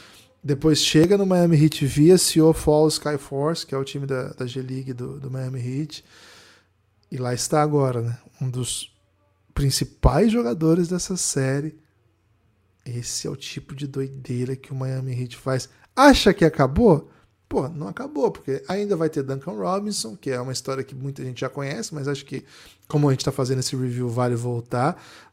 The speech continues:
Duncan Robinson é mais um desses perfis que ninguém presta atenção nunca, faz high school, é, em alguns lugares, passa por Williams, chega em Michigan.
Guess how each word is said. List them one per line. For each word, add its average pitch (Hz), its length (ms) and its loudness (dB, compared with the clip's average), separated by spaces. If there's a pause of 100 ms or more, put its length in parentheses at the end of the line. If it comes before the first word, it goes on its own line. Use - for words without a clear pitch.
Duncan 139 280 2
Robinson 135 340 2
é - 20 0
mais 151 440 0
um 165 120 2
desses 147 220 0
perfis 135 440 -2
que - 140 -12
ninguém 147 440 0
presta 151 280 0
atenção 143 440 -2
nunca, 151 460 0
faz 151 340 -2
high 151 180 0
school, 143 400 -2 (600)
é, 120 260 -6
em 120 60 -4
alguns 131 280 -2
lugares, 214 520 -2
passa 170 360 0
por 151 340 0
Williams, 220 560 -2
chega 185 260 -4
em 180 100 -4
Michigan. 202 720 -2